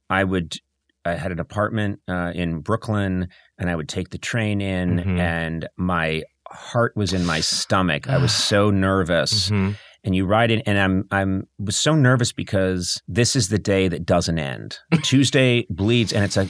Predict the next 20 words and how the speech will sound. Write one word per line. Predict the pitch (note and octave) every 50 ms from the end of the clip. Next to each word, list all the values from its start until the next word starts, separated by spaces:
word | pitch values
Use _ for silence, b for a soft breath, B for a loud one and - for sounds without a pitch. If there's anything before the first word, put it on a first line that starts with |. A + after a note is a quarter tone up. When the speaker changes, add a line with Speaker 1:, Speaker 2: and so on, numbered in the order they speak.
| - -
Speaker 1:
it's | G#2+ - -
something | - D3+ C#3+ F#3+ E3+
that | C#3+ C3 -
started | - - - G2+ G#2+ A2 A#2
at | A2+ G2
S | G2+ G2 - - G2+
N | F#2
L, | F2 E2+ F2+ F2+ -
I | E2+
think | - - F#2 F2+ -
in | B2 G#2+
nineteen | G2 G2 F#2 - G2 F#2+
seventy-five | - F#2+ F2 E2+ F2 E2+ - - D#2+ D#2 D2 D2+ D#2 D#2 F2+
Speaker 2:
Yeah. | G2 F#2 E2+ D2+ D#2
Speaker 1:
or | F#2
seventy-six | - - F2+ F2 G2 F#2 - - F2 E2 -
for | - - F2
some | - - F#2+ A2 A2+ A#2
weird | A#2 A#2+ B2+ G#2+ F#2+
reason. | F#2+ F#2 F2+ F2 - F2+ F2 F2 F2 D#2+